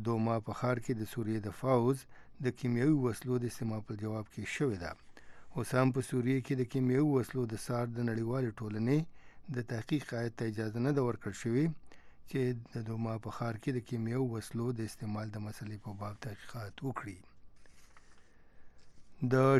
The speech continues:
شمالي کوریا او د جنوبي کوریا مشران به په بله هفته کې جرګه شي. د جنوبي کوریا جمهور رئیس مون جي ان ویلي دي چې شمک-، شمالي کوریا د کوریا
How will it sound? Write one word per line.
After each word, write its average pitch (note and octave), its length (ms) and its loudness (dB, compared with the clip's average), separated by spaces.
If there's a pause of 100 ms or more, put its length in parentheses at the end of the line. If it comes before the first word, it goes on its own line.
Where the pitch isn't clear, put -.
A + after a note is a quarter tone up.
شمالي C#3+ 440 10
کوریا E3 300 12
او F3 140 10
د - 100 -2
جنوبي C#3 300 10
کوریا C#3 220 8 (100)
مشران A#2+ 440 6
به B2+ 140 6
په B2 120 4
بله A2+ 180 4
هفته - 260 -4
کې A#2 100 -4 (120)
جرګه A#2+ 260 4 (100)
شي. F#2 160 -8 (280)
د - 20 -2 (100)
جنوبي C3+ 340 6
کوریا D3+ 260 8 (160)
جمهور C#3 340 6
رئیس C#3 240 4
مون B2 300 6
جي A2+ 160 0 (260)
ان B2+ 160 6 (380)
ویلي B2 320 6
دي D#3+ 80 4 (460)
چې - 160 -6
شمک-، A#2 520 2
شمالي A#2+ 360 4 (100)
کوریا B2+ 360 6 (1300)
د - 20 0 (120)
کوریا A#2+ 240 4